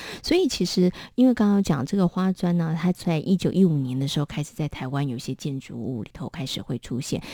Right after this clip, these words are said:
可是有一些建筑物它其实有的可能，哎，那个就是大富人家，他们其实有花砖，那有一些房子里头可能它就是老屋，老屋它可能就面临了可能，呃，都市的建设啊、更新啊，对。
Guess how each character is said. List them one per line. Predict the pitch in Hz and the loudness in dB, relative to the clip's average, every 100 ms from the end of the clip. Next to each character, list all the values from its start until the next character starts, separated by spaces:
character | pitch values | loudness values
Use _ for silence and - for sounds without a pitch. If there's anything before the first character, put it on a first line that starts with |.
| - | -6
可 | 180 | -2
是 | 170 | 2
有 | 208 151 151 | 2 2 0
一 | |
些 | - 170 | 0 0
建 | - 151 | 0 -4
筑 | 143 147 | -4 -8
物 | - - | -8 -8
它 | - | -6
其 | 190 160 | 0 0
实 | - 151 | 0 -2
有 | 139 - | -2 -4
的 | 69 - | -10 -8
可 | - | 2
能， | 175 226 - | 4 4 4
哎， | 202 | 2
那 | 190 226 | 6 6
个 | 202 | 4
就 | 190 | 0
是 | - | -2
大 | 233 196 | -2 -2
富 | - 185 | -2 0
人 | 139 131 | 0 0
家， | 147 135 | -2 -4
他 | - 160 | -4 -4
们 | 165 | -4
其 | - | -4
实 | - 117 | -6 -8
有 | - | -8
花 | 131 123 | -12 -10
砖， | 139 | -4
那 | 202 | 0
有 | 214 143 156 | 0 0 -2
一 | |
些 | 190 220 | 0 -2
房 | 214 147 139 | -2 -6 -8
子 | 135 | -6
里 | 120 | -6
头 | - - - - | -8 -12 -16 -10
可 | - | 2
能 | 185 | 4
它 | 208 | 4
就 | 233 | 2
是 | 214 | 0
老 | 185 - | 0 -2
屋， | - 156 160 | -2 0 4
老 | 170 143 | 4 6
屋 | 226 | 6
它 | 294 | 6
可 | 320 170 | 2 -2
能 | 160 | 2
就 | 190 | 2
面 | 214 233 175 | 4 4 4
临 | 156 | 2
了 | 160 | 0
可 | - | 0
能， | - - - 262 | -2 -2 -6 -10
呃， | - 143 | -6 -4
都 | - 202 202 | 0 2 2
市 | - 214 165 | 2 4 4
的 | 160 139 | 2 0
建 | - 214 185 | 0 0 2
设 | 170 - 180 165 | 0 0 2 2
啊、 | 147 151 | 0 0
更 | 156 170 175 | 4 6 6
新 | - 175 165 165 | 4 6 6 4
啊， | 151 151 | 2 2
对。 | 156 156 | 2 0